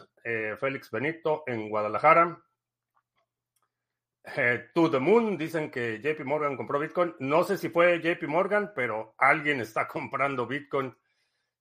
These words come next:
Y, pues, bueno. O alguien más, <laughs> debería decir. Alguien más está comprando Bitcoin. Eh, Grillito Villada nos está viendo en Instagram. ¿Qué tal?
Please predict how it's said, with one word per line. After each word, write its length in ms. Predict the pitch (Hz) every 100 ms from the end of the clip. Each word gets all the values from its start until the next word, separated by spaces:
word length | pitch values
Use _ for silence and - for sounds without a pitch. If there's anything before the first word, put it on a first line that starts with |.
| _
Y, 840 | 110 104 104 101 101 98 95 95 87
pues, 280 | - 87
bueno. 260 | 95 98 87 _ _ _ _ _ _ _ _ _ _
O 140 | 104 117
alguien 260 | 127 127
más, 400 | 113 175 - - -
<laughs> 180 | 180 120
debería 280 | 113 101 117
decir. 280 | 110 123 156 _ _ _
Alguien 260 | 104 101
más 200 | 117 160
está 220 | 131 135
comprando 380 | 131 127 135 135
Bitcoin. 320 | 147 151 175 - _ _ _ _ _ _ _ _ _ _ _
Eh, 380 | 117 107 101 98 90 - _ _ _ _ _ _ _ - _ _ _ _ _ _ - _ _ _ _
Grillito 600 | 107 110 143 151 151 151
Villada 480 | 117 113 156 190 165
nos 160 | 131
está 180 | 110 135
viendo 380 | 127 135 127 117 113
en 260 | 104 104
Instagram. 680 | - 165 170 175 165 160 160
¿Qué 80 | 131
tal? 360 | 135 156 165